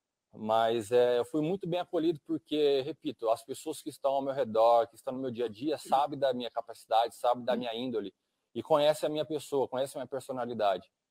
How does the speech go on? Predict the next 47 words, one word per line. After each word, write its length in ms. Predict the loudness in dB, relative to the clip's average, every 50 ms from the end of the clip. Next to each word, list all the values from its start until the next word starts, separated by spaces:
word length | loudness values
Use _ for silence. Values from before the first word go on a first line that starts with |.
| _ _ _ _ _ _ _
Tanto 260 | 6 6 6 6 4 -2
que 80 | -2
muitos 300 | 2 2 2 2 2 0
assustaram 600 | -6 -8 -8 -8 -2 2 4 4 4 4 2 -2 -4 _ _
do 100 | -14 -12
fato 320 | -6 2 2 2 2 2 -2
de 60 | -6 -6
eu 40 | -4
ter, 320 | -2 -2 -2 -2 -4 -6 -10
de 80 | -10 -10
eu 80 | -10
ter 140 | -6 -4 -4
acometido, 560 | -2 -2 -2 -4 -4 -4 -6 -6 -8 -8 -8
porque 280 | -6 -6 -6 -6 -2 -2
eu 160 | -2 -2 -2
sempre 380 | -4 -4 -6 -8 -8 -8 -12 -12
prezei 340 | -6 -6 -6 -4 -4 -4 -6
por 140 | -6 -6
um 80 | -8 -6
lado 240 | -4 -4 -2 -4 -4
de 80 | -4
exemplar, 580 | -4 -4 -4 -4 -6 -2 2 4 4 4 2 0 -8 _ _ _ _ _ _ _ _ -10
né? 600 | -6 -2 -2 0 0 0 0 0 -2 -4 -6 -8
Sempre 240 | -8 -8 -6 -4
prezei 280 | 0 0 0 2 2 0
isso, 240 | 0 -2 -6 -10 -16 -12 _ -4
é, 160 | -4 -2 -2 -4
dentro 400 | -2 0 0 0 0 -2 -6 -8
de 100 | -12 -8
campo 280 | _ -2 -2 -2 -2 -2
e 40 | -2
fora 200 | 0 0 0 0
de 100 | -2 -6
campo. 340 | -4 -4 -4 -4 -8 _ _ _ _ _ _ _ _ _ _ _ _ _ _ _ _ _ _ _ _ _ _
Então, 240 | -4 2 4 4 6
todos 280 | 8 8 6 6 6 4
entenderam 400 | -2 0 0 2 4 4 4 4
super 320 | 2 -6 -2 0 0 0
bem, 220 | 2 0 -2 -2 -2
sabem 340 | 2 2 2 2 2 0
como 180 | -6 -6 -4 -4
eu 80 | -4 -4
sou, 240 | -4 -2 -4 -2
sabem 320 | 0 2 2 2 2 2 -2
que 100 | -2 0
eu 120 | 0 0
errei, 420 | 0 0 2 2 2 2 0 -4